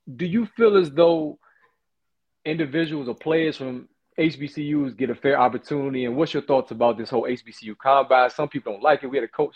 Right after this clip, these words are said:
tell us he wasn't really feeling it. He feels like players should just be at the regular combine. So what's your thoughts on just H B C Us and the opportunity?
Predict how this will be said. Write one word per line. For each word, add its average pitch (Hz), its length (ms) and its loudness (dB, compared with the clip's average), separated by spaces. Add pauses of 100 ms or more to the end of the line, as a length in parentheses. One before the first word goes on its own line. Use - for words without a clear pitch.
tell 135 180 0
us 135 140 0 (500)
he 143 100 0
wasn't 139 300 2
really 120 180 -2
feeling 147 340 2
it. 135 120 -4
He 139 100 -8
feels 131 200 -4
like 123 340 2 (240)
players 135 340 0
should 113 80 -20
just 117 220 -8
be 139 140 2
at 120 100 2
the 135 60 0
regular 135 300 2
combine. 98 540 -6 (220)
So 127 100 -12
what's 147 240 0
your 151 80 0
thoughts 135 380 2
on 117 240 -8
just 123 180 -12
H 123 180 -8
B 127 80 -12
C 120 200 -8
Us 113 100 -8
and 107 80 -8
the 113 60 0
opportunity? 127 680 0